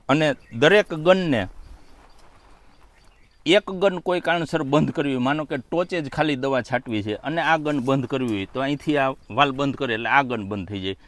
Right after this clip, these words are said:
આ ગન અહીંથી બંધ થઈ જાય, આ એક જ ગન ચાલુ રહે. એવું જ આ બાજુ છે. એટલે સેપરેટ ગન ચલાવવી હોય, એક સાઈડ ચલાવવી હોય,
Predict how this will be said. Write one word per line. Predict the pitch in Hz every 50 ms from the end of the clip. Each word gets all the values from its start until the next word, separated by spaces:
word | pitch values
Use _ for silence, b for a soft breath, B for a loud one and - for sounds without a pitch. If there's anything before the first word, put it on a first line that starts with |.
| b b b -
આ | 113 135 143
ગન | 135 139 135 131
અહીંથી | 131 151 147 - 143 135
બંધ | 107 110 113 110 98
થઈ | 104 107 101
જાય, | 101 101
આ | - 120 131
એક | 139 143 160 - 147
જ | 135 113
ગન | 110 120 110 104
ચાલુ | - 110 107 104 101
રહે. | 95 104
એવું | 104 - - 143 160 165 165
જ | 156
આ | 143 - 160 170
બાજુ | 160 147 131 117 98 98 87
છે. | 87 76 - b b b b b b b
એટલે | - 131 139 143 143 143 123 117 b b b b b b
સેપરેટ | - - - 160 180 - - 190 185 185 175
ગન | 156 151 170 180 180
ચલાવવી | 165 180 170 170 170 170 170 170 165
હોય, | 165 170 170 170 - - - - -
એક | - 156 175 -
સાઈડ | - - 170 170 160 151
ચલાવવી | - 170 165 165 165 160 160 160 160 156
હોય, | 160 160 165